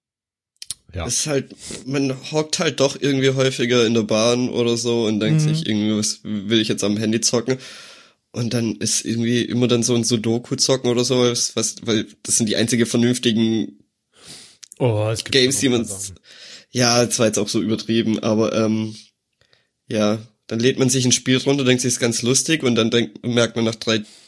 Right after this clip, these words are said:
Speaker 2: Tagen, okay, jetzt dauert alles fünf Stunden oder fünf Tage und ich muss mir Zeug kaufen, irgendwelche Münzen, damit ich das beschleunigen
Speaker 1: Ja,
Speaker 2: kann.
Speaker 1: ja.
Speaker 2: Und dann ist man schon wieder angepisst. Ähm, deswegen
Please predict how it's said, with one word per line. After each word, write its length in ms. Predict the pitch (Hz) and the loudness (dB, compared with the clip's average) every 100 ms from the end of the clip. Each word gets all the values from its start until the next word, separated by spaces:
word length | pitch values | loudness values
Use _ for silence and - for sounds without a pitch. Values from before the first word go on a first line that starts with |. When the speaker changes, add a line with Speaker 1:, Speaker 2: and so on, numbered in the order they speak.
| _ | _
Speaker 2:
Tagen, 420 | 120 117 113 113 | -4 -2 0 -2
okay, 340 | 110 - 110 | -4 -2 0
jetzt 260 | 110 110 - | 0 -2 -2
dauert 300 | 110 107 - | -2 -2 -2
alles 260 | 110 110 - | 0 0 0
fünf 300 | - 120 120 | 0 0 0
Stunden 600 | - 117 120 - 139 131 | 0 0 0 -2 0 2
oder 220 | 110 107 | 2 0
fünf 280 | - 113 - | -2 -4 -4
Tage 480 | 117 113 135 139 | -2 0 0 0
und 180 | 117 95 | 0 -2
ich 180 | 104 - | -4 -2
muss 220 | 110 - | 0 2
mir 320 | 113 110 107 - - _ - | 2 4 2 -2 -14 _ -2
Zeug 320 | - 107 113 | 2 2 0
kaufen, 380 | 120 117 123 110 | -4 -4 -4 -2
irgendwelche 300 | 107 107 117 | 0 0 2
Münzen, 460 | 117 123 120 120 | 2 2 2 2
damit 200 | 117 104 | 2 2
ich 60 | 107 | 0
das 160 | 107 | -6
beschleunigen 580 | - - 98 107 120 123 | -4 -2 0 0 0 0
Speaker 1:
Ja, 100 | 113 | 2
Speaker 2:
kann. 120 | 113 110 101 - - | 2 0 -4 -14 -8
Speaker 1:
ja. 100 | 101 92 - - | -8 -8 -16 2
Speaker 2:
Und 80 | 117 | 4
dann 100 | 101 | 4
ist 120 | - | 4
man 100 | 101 | 0
schon 160 | 104 | 2
wieder 180 | 104 - | 0 -2
angepisst. 640 | 101 101 104 95 92 - - - - - - - - - - _ | -2 -4 -2 0 0 -2 -8 -20 -20 -20 -20 -20 -20 -20 -20 _
Ähm, 300 | 107 110 107 - - - - - | -10 -10 -10 -14 -18 -20 -20 -6
deswegen 600 | - 113 120 123 123 120 | -2 2 4 4 4 2